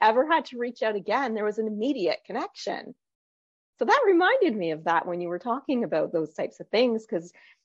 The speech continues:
that networking side, or even making those connections, especially probably where you are,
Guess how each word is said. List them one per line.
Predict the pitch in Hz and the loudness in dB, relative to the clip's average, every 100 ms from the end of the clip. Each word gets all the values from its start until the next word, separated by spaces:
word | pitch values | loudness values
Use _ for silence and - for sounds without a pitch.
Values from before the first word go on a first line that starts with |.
| - | 2
that | 185 - | 2 4
networking | 208 254 262 226 220 196 185 | 4 2 4 2 2 -4 -4
side, | - 170 170 170 - | 0 2 4 2 2
or | 180 170 | 0 2
even | 180 214 | -2 -4
making | 226 226 240 | -2 -4 -4
those | 214 - | -6 -6
connections, | 262 247 254 185 | -4 -4 -4 -10
especially | 190 - 262 294 233 | -8 2 2 2 -4
probably | - 208 190 175 170 170 165 _ _ | -2 -2 -2 -2 0 0 -2 _ _
where | - 185 | 0 2
you | 190 339 311 | 4 2 2
are, | - - 190 - | 2 0 -2 -6